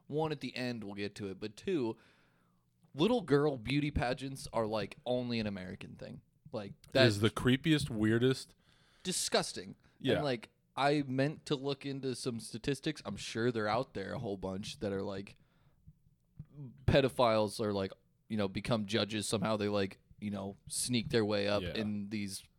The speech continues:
Speaker 1: like, uh, I guess you would call it, like
Speaker 2: Or they just host them, like,
Speaker 1: Ye-,
Speaker 2: uh,
Speaker 1: yeah,
Speaker 2: what's
Speaker 1: yeah.
Speaker 2: his name?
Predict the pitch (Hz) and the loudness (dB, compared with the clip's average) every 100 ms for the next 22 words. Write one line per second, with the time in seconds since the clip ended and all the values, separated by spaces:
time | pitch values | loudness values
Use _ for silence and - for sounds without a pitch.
0 | - 101 90 - _ _ _ _ - - | -16 -14 -14 -18 _ _ _ _ -20 -20
1 | _ - - 101 104 98 98 98 104 - | _ -20 -6 -4 -4 -6 -6 -4 -6 -6
2 | 104 95 - 101 101 92 92 95 - _ | -10 -10 -6 -4 -4 -4 -8 -10 -20 _
3 | _ _ _ _ _ _ _ _ _ - | _ _ _ _ _ _ _ _ _ 4
4 | 147 143 127 - 123 110 - 95 90 98 | 8 10 8 6 6 6 2 -6 -6 -6
5 | 101 95 165 180 196 170 147 113 110 107 | -4 0 4 4 6 6 8 4 2 -2
6 | 107 95 90 | -2 -4 -8